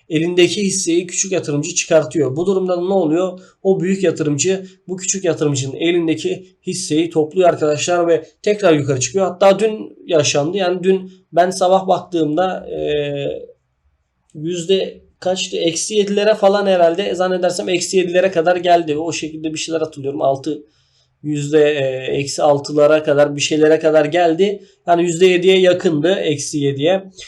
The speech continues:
E, düştü aşağıya, tekrardan yukarı çıktı, tekrar düştü, bilmem ne oldu, bir şeyler oldu. Yani yukarı aşağı sürekli oynadı arkadaşlar. Zaten burada baktığınız zaman,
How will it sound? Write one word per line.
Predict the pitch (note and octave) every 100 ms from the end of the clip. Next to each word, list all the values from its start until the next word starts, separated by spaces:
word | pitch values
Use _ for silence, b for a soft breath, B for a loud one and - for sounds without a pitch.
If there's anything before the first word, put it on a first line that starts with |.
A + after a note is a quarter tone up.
| B B -
E, | D3 C#3+ C#3+ F3 E3+
düştü | G#3+ - B3
aşağıya, | A#3+ A3+ A3+ A3+
tekrardan | A3+ A3 A3 A3 A3 A3 A3+
yukarı | G#3 F#3+ G#3 G#3+
çıktı, | G#3 G3 G#3+ G#3
tekrar | G3 G#3 G#3 F#3
düştü, | G3+ - G#3+ F#3
bilmem | F#3 F#3+ G3 G3
ne | G3+
oldu, | G3 F3
bir | F#3+
şeyler | F#3 G#3 G#3
oldu. | G3+ G3+ G3 B B -
Yani | G3+ G#3
yukarı | A#3+ B3+
aşağı | C4 - B3 A#3
sürekli | - A3 A3 A3
oynadı | G#3 G#3 G#3
arkadaşlar. | F3 G3 E3 - B2+
Zaten | D3 F3+ G3 F3+
burada | F3+ F3 G3 F#3
baktığınız | F3 - F#3+ F3
zaman, | D#3 D#3 F3+